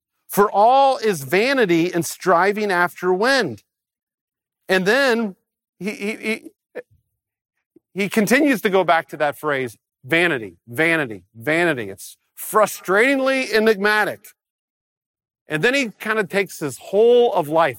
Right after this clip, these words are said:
all of his labor, and he shows us this, "You won't find the answer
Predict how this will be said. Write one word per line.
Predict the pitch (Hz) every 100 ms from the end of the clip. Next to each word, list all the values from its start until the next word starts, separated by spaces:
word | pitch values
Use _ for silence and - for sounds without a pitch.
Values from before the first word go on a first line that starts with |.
| -
all | 160 214
of | 208
his | 165
labor, | 151 160 160 123 107 - _ _ _ _ _ _ _ _ _ _ _ _ _
and | 147
he |
shows | 147 185 170 147
us | 151
this, | - 214 - -
"You | 135 160
won't | 143 170 220 220
find | - 185 175 156
the | 156
answer | 165 196 202 - 127 120